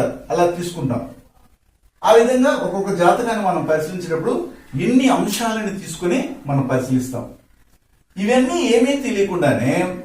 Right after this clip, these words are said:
మనం నక్షత్ర నక్షత్రం చూసేసి వివాహానికి వెళ్తే, ఏది బలంగా ఉంది, ఏది బలహీనంగా ఉంది తెలియక, రెండు రోజులకి పెళ్లి విడాకులు అయిపోయి, పెడాకులు అయిపోయి బయటకు వచ్చేసిన వాళ్ళు ఉన్నారు ఎక్కువ మంది. ఒక వివాహానికే మనం ఏం చేస్తామంటే,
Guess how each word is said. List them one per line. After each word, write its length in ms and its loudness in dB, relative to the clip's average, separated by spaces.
మనం 300 4
నక్షత్ర 420 -2
నక్షత్రం 560 -2
చూసేసి 260 -6
వివాహానికి 460 4
వెళ్తే, 640 4
ఏది 280 6
బలంగా 380 6
ఉంది, 320 0
ఏది 160 2
బలహీనంగా 500 0
ఉంది 160 0
తెలియక, 680 4
రెండు 260 4
రోజులకి 340 6
పెళ్లి 320 0
విడాకులు 380 6
అయిపోయి, 340 -2
పెడాకులు 340 2
అయిపోయి 260 0
బయటకు 300 0
వచ్చేసిన 300 -4
వాళ్ళు 140 -2
ఉన్నారు 240 -4
ఎక్కువ 220 -10
మంది. 560 -12
ఒక 160 -2
వివాహానికే 1080 6
మనం 320 0
ఏం 220 0
చేస్తామంటే, 760 -4